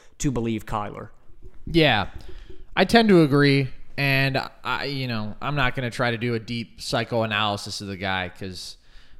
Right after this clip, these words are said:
Speaker 2: Logan, like you, I actually don't know Kyler personally. We talk every once in a while. I wouldn't say I really know the guy, though. And so, you know, we're obviously limited by that.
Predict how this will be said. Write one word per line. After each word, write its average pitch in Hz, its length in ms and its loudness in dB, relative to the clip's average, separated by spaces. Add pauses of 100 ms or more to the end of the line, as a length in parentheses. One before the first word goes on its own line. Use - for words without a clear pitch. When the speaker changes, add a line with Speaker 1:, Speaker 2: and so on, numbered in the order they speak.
Speaker 2:
Logan, 117 380 -2
like 127 300 -4
you, 120 160 0
I 110 120 2
actually 110 380 0
don't 104 240 -2
know 101 140 0
Kyler 101 360 0
personally. 95 460 -4
We 135 140 -2
talk 165 240 4
every 170 200 4
once 165 340 0
in 160 60 0
a 151 80 0
while. 143 460 6
I 131 80 -2
wouldn't 123 300 -2
say 123 240 -2
I 113 60 0
really 110 320 -4
know 104 280 -4
the 95 120 -6
guy, 90 280 -2
though. 85 240 -6 (1300)
And 208 200 8
so, 202 380 10
you 170 180 6
know, 160 120 6
we're 156 120 8
obviously 147 380 4
limited 127 480 0
by 107 220 2
that. 101 340 0